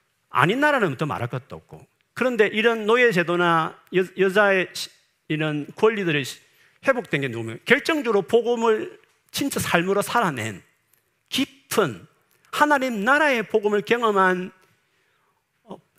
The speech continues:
윌버포스나 링컨 대통령이나 많은 크리스찬들이 있었지만 하나님 나라의 복음을 제대로 이해한 사람들에 의해서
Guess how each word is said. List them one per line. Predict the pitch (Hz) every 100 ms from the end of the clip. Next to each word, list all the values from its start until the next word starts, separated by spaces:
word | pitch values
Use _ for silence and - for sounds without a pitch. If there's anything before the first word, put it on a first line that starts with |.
| _
윌버포스나 | 196 220 220 208 - 190 180 175 170 - - _
링컨 | 143 226 - 226
대통령이나 | 190 175 170 165 165 156 151 160 - _ _ _ _ _ _ _ _ _ _ _ _ _
많은 | 143 160 302
크리스찬들이 | 311 277 269 240 208
있었지만 | 175 156 156 151 147
하나님 | 151 302 339 294 262
나라의 | 233 233 202
복음을 | - 190 190 185
제대로 | 170 214
이해한 | 170 131 160 185 214
사람들에 | 208 - 294 262 220
의해서 | 101 98 104 117 135 135